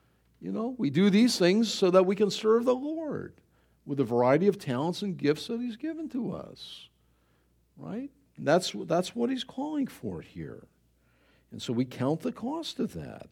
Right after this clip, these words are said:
Our time, our talents, our gifts, and our abilities, our checkbook. It's his money. It's not yours.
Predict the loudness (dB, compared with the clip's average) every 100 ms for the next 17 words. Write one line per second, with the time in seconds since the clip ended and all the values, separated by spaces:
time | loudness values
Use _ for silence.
0 | -8 -8 -8 -8 -2 0 0 -2 -8 -14
1 | _ _ -10 -10 -8 0 4 4 4 0
2 | -2 -4 0 4 4 4 0 0 2 6
3 | 8 10 8 6 2 -8 -20 0 4 4
4 | 2 4 4 4 4 4 4 -8 -20 _
5 | _ _ _ _ _ _ -10 -8 -4 -4
6 | -4 -4 -4 -4 -2 0 2 2 0 -8
7 | _ _ -12 -6 -2 4 8 10 8 4
8 | -2 -6